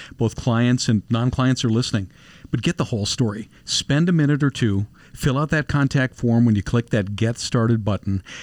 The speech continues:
Now is the time Annex Wealth Management is ready. If you're working with somebody else, it's great to have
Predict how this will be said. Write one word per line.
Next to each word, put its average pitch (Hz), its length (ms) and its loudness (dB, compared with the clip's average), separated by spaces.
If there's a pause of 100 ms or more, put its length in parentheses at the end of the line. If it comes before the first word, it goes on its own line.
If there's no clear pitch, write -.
(100)
Now 113 340 2
is 143 120 0
the 156 80 0
time 113 380 2
Annex 123 380 -6
Wealth 113 240 -4
Management 110 400 0
is 120 260 0
ready. 107 360 0 (440)
If - 60 -4
you're 139 100 0
working 185 260 0
with 165 120 0
somebody 151 280 0
else, 139 260 0
it's - 180 -8
great 143 580 0
to 131 100 2
have 113 300 0